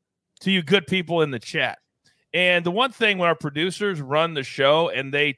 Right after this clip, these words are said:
type from Sportsline, they're supposed to be like Oz behind the screen. But you guys can tell,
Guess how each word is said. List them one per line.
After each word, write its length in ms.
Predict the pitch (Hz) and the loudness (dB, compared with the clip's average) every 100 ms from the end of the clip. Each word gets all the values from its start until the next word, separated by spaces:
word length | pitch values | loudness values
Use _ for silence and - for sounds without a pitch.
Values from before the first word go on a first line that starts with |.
| - | -6
type 280 | 147 156 - | -2 -2 -4
from 120 | 139 | -14
Sportsline, 480 | - 143 139 151 151 | -2 -2 0 0 0
they're 100 | 127 | -2
supposed 280 | 175 - | -2 -2
to 60 | 156 | 0
be 140 | 151 | 0
like 220 | 143 127 - | 2 0 0
Oz 400 | 131 127 113 - - _ _ | 2 2 0 -6 -18 _ _
behind 320 | 147 147 175 | -2 0 0
the 60 | 160 | -2
screen. 240 | - 156 139 | -6 -6 0
But 220 | 170 143 | -2 0
you 100 | 190 | -2
guys 240 | 202 185 | 0 0
can 140 | - 143 | -2 -6
tell, 460 | 254 233 165 165 | 0 2 2 0